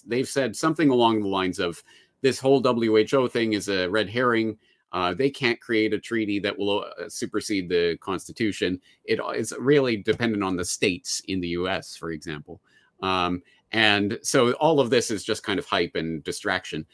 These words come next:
Uh, I don't think it is hype and distraction, but I do understand the general point, which I think we've been demonstrating here today. It doesn't require this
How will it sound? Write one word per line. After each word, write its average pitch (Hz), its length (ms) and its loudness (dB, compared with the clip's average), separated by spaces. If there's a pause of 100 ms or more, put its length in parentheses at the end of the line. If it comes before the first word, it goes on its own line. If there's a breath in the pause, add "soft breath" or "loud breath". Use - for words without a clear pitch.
(220 soft breath)
Uh, 117 200 0
I 165 140 6
don't 202 200 8
think 156 180 4
it 127 80 4
is 131 160 6
hype 104 180 0
and 85 100 -4
distraction, 104 560 -4
but 113 220 -2
I 123 100 0
do 160 200 2
understand 113 500 0
the 113 260 -2
general 95 360 0
point, 92 420 0
which 101 220 -2
I 101 100 0
think 135 240 0
we've 117 180 0
been 104 140 0
demonstrating 98 580 -2
here 90 160 -4
today. 90 380 -2 (180 soft breath)
It 143 120 2
doesn't 190 320 2
require 127 800 0 (260)
this 104 260 -2